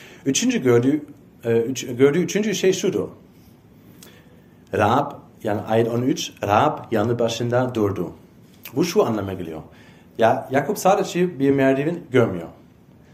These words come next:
Sadece melekleri görmüyor. Aynı zamanda Rahab'in kendisi, kendisini de görüyor. Rahab burada farklı şeyler söylüyor. Bunlar tam da Yakup'un duymaya ihtiyacı olan şey.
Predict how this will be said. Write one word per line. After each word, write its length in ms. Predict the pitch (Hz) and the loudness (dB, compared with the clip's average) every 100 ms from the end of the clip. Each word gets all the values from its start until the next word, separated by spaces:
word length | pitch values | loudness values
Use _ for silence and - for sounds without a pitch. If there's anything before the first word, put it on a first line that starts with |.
| - | -18
Sadece 640 | - 139 185 185 190 185 - | 2 4 4 4 0 0 -4
melekleri 560 | 120 127 151 147 160 170 | 0 4 4 4 0 4
görmüyor. 420 | 156 175 185 98 87 - - - - - - - - | 6 6 2 -2 -6 -18 -20 -20 -20 -20 -20 -16 -4
Aynı 220 | 131 139 | 0 2
zamanda 680 | 143 139 147 156 175 175 - - - - - - - | 2 2 2 2 0 -4 -16 -20 -20 -20 -20 -16 -6
Rahab'in 400 | 98 98 127 147 | -2 0 0 -2
kendisi, 720 | - 104 107 113 196 214 - - - - - - | -4 -6 -6 -6 -2 -2 -4 -16 -20 -20 -20 -8
kendisini 560 | 117 123 123 135 208 | -2 -2 -2 0 2
de 220 | 226 - - 90 | 0 -2 -8 -6
görüyor. 380 | 90 82 78 - - - - - - - - - - - - - - - - - - - 107 | -6 -4 -8 -10 -20 -20 -20 -20 -20 -20 -20 -20 -20 -20 -20 -20 -20 -20 -20 -20 -20 -6 2
Rahab 240 | 131 165 | 2 4
burada 320 | 160 175 175 | 4 4 2
farklı 360 | - 131 143 151 | -2 -2 0 -2
şeyler 300 | - 123 104 | 0 0 0
söylüyor. 380 | - 90 82 78 - - - - - - - - - | -4 -6 -6 -14 -18 -20 -20 -20 -20 -20 -20 -10 0
Bunlar 300 | 123 139 139 | 2 2 0
tam 220 | 160 185 | 0 2
da 100 | 165 | 2
Yakup'un 480 | 143 127 139 139 127 | 0 0 -4 -4 0
duymaya 500 | 123 123 123 135 127 | 0 2 0 0 -4
ihtiyacı 520 | 101 - 104 104 - | -8 -2 -2 -2 -4
olan 220 | 107 110 | -4 -4
şey. 320 | 110 98 82 | -6 -6 -6